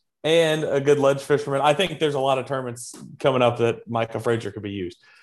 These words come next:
Uh, with that being said, I switched it for Derek Hudnall. Uh, Derek Hudnall had a good finish here in two thousand nineteen, which by far is the, the easiest event to compare this to.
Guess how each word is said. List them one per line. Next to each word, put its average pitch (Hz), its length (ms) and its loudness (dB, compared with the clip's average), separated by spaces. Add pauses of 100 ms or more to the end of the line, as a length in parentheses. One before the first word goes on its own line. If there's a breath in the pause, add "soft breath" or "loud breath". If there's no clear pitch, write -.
(260 soft breath)
Uh, 113 240 6
with 127 80 6
that 190 160 6
being 185 180 2
said, 156 220 4
I 147 140 6
switched - 480 2
it 151 260 4
for 143 140 0
Derek 139 300 2
Hudnall. 147 480 0 (640)
Uh, 131 220 6
Derek 151 300 4
Hudnall 175 400 4
had 143 140 0
a 143 40 0
good 143 220 0
finish 147 340 -4
here 147 200 -2
in 147 140 -8
two 147 160 -6
thousand 131 380 -2
nineteen, 131 600 -6 (260 soft breath)
which 147 320 4 (540)
by 160 400 4
far 147 340 6
is 143 100 -2
the, 143 300 0
the 139 200 0
easiest 151 420 -4
event 135 360 -4 (420)
to 180 240 2 (280)
compare 139 360 2
this 117 160 -4
to. 110 300 -4